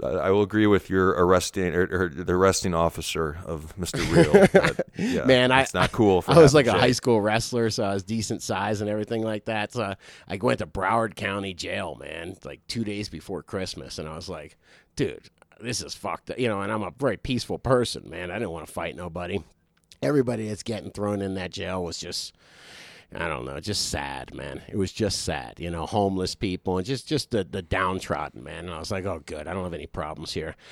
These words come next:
Speaker 2: And then about two thirty in the morning, this is, like, Saturday night or something, two thirty in the morning,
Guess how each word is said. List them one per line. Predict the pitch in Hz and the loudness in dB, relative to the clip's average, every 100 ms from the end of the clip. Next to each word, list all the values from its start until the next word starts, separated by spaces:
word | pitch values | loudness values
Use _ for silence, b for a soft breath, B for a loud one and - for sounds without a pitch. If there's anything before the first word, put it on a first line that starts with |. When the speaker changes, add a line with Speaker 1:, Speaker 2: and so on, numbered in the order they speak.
| B | B
Speaker 2:
And | 92 104 | -8 -6
then | 110 | -4
about | 98 76 - | -4 -6 -6
two | - 143 | -4 -4
thirty | - 117 113 110 | 0 2 4 2
in | 110 | 0
the | |
morning, | 107 98 90 78 | 0 -2 -4 -8
this | 90 | -8
is, | 95 | -6
like, | 95 85 | -6 -6
Saturday | - 87 90 90 87 | -6 -4 -6 -6 -8
night | 85 87 90 | -8 -6 -6
or | |
something, | 87 107 71 82 | -6 -6 -8 -10
two | - 151 | -10 -6
thirty | - 113 113 | -2 -2 0
in | 107 | -2
the | 98 | -2
morning, | 98 107 107 104 | -4 -4 -2 -4